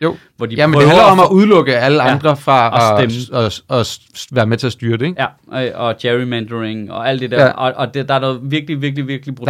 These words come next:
Speaker 1: noget
Speaker 2: brutalt.
Speaker 1: meget fascistoidt og totalitært over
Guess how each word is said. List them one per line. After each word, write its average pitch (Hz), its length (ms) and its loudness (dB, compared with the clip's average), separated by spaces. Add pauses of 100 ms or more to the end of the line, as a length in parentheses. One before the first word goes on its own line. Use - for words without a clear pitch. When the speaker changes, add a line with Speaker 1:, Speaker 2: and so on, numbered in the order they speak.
Speaker 1:
noget 147 40 2 (100)
Speaker 2:
brutalt. 139 80 -2
Speaker 1:
meget 160 500 2
fascistoidt 147 720 0
og 143 120 -2
totalitært 123 760 -2 (580)
over 139 480 0